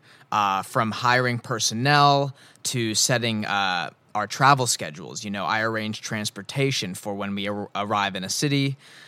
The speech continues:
uh, between diff-, between the venue and the hotel, stuff like that. Um, I book accommodations for us, like I mentioned, the hotels, any sort of,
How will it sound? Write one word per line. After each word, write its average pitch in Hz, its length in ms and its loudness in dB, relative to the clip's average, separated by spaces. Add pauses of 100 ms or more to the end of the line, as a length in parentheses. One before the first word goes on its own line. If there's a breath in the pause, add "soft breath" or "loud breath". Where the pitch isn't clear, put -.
(280 soft breath)
uh, 104 240 4
between 113 480 -2
diff-, 107 260 -6
between 104 360 -6
the 104 40 -6
venue 107 300 -4
and 98 80 -6
the 104 60 -10
hotel, 131 480 0
stuff 123 260 -4
like 92 200 -6
that. 95 520 -4
Um, 101 380 -4 (500 loud breath)
I 123 80 0
book 123 220 0
accommodations 113 800 -2
for 117 280 0
us, 113 280 2
like 107 240 -4
I 104 100 -2
mentioned, 104 400 -4
the 101 60 -6
hotels, 107 840 -2
any 107 220 -4
sort 107 320 0
of, 101 280 -6